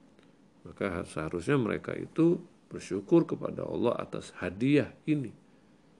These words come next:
karena hadiah ini, eh, mencakup mereka. Jadi iman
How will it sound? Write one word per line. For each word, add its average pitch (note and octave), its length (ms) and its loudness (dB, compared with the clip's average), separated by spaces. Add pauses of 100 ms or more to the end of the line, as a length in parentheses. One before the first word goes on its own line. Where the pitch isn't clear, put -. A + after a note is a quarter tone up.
(420)
karena D#2+ 320 -8
hadiah D#2+ 320 -4
ini, A#2 320 -2 (1600)
eh, F#2+ 80 -10
mencakup D2 560 -10
mereka. F#2+ 400 -10 (1500)
Jadi D2+ 480 -6 (2250)
iman G#2+ 220 -2